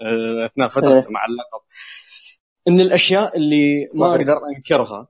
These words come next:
Speaker 1: أبدا، يعني من الأشياء اللي غصب عني عجبتني، يعني سلسلة نزالاتها مع كينو.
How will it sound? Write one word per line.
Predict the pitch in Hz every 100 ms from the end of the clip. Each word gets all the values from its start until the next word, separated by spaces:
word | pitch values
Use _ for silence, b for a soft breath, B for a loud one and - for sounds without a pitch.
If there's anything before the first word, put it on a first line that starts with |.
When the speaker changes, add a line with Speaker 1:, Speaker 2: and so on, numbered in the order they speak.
| -
Speaker 1:
أبدا، | 135 120 107
يعني | 104 107 107 107 107
من | 113
الأشياء | 120 120 135 143
اللي | 147 135 131 127 117 - _ _ _
غصب | 131 151 -
عني | 143 151 143
عجبتني، | 127 117 123 139 _ 107
يعني | 104 - _ _ _ _ _ _ _ _ _
سلسلة | - 247 226 196 185
نزالاتها | 170 202 208
مع | 147 117
كينو. | 117 - 110 98